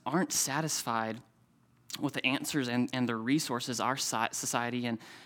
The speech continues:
maybe even some of our churches are providing. And we personally are,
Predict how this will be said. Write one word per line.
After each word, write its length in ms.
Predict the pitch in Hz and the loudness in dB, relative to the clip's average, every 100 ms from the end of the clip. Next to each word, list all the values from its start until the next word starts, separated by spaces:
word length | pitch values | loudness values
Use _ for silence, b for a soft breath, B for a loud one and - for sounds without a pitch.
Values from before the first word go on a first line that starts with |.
| B | B
maybe 180 | 147 160 | 0 2
even 260 | 139 135 123 | 2 2 2
some 120 | 147 | 2
of 100 | 120 | -2
our 100 | 107 | -4
churches 640 | - 165 190 113 110 110 - | -6 -6 -4 -2 -2 -4 -4
are 200 | 123 120 | -2 -2
providing. 680 | - 113 110 135 117 - - b b b b b b _ _ _ _ _ - | -4 -4 -4 -4 -4 -6 -10 b b b b b b _ _ _ _ _ -10
And 200 | 120 110 | -10 -2
we 220 | 135 175 | -2 -2
personally 640 | - 139 170 - 131 123 | -2 -2 0 0 0 0
are, 200 | 98 113 | -2 -6